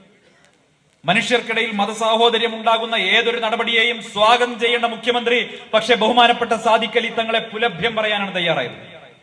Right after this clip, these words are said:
പത്രപരസ്യത്തിലൂടെ കേരളത്തിലെ മതസാഹോദര്യത്തെ അട്ടിമറിക്കാൻ വേണ്ടിയാണ് തയ്യാറായത്.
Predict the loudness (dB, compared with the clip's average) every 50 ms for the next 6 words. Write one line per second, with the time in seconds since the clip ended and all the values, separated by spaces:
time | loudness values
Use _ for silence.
0 | _ _ _ _ _ _ _ _ _ _ _ _ _ _ _ _ _ _ _ _
1 | _ _ 4 4 6 6 4 4 4 2 2 2 0 -2 -2 0 0 2 2 4
2 | 4 4 4 4 2 2 2 4 4 4 2 2 2 2 4 6 8 8 8 8
3 | 6 6 6 6 4 6 4 2 2 4 4 4 4 2 0 0 0 2 2 2
4 | 4 4 6 6 6 6 4 4 2 0 -6 -10 -14